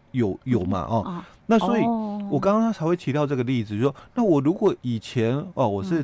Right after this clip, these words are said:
Speaker 1: 台积电的这个研发的一个员工，
Speaker 2: 嗯。嗯。
Speaker 1: 那我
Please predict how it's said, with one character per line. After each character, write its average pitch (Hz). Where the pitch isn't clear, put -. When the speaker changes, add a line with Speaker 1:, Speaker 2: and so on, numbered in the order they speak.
Speaker 1:
台 104
积 123
电 156
的 117
这 113
个 110
研 104
发 135
的 127
一 113
个 92
员 101
工， 127
Speaker 2:
嗯。 190
嗯。 -
Speaker 1:
那 220
我 139